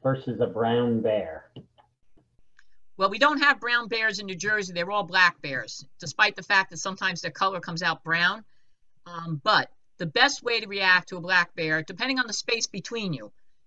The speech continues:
Speaker 2: if the bear and you are just a few feet apart, um, get loud, but walk away. Don't turn and run,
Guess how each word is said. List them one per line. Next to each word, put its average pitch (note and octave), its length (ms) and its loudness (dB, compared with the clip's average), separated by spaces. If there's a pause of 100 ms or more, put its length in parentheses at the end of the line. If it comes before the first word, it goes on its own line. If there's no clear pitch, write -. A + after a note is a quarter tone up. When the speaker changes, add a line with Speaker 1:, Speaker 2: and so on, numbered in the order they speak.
(140)
Speaker 2:
if G3 260 0
the F#3+ 80 -8
bear C4 260 4
and C4 100 0
you A#3 100 -10
are F3+ 380 0
just G3 260 -6 (320)
a - 80 -10
few C#4 220 -2
feet C4+ 240 -2
apart, E3 420 -2 (840)
um, D3+ 360 -6
get G#3+ 260 -2
loud, G#3 460 6
but - 180 -8
walk F3 240 -4
away. D#3+ 340 -2 (220)
Don't A3 280 -2
turn C#4 220 0
and C4 120 -2
run, E3 340 0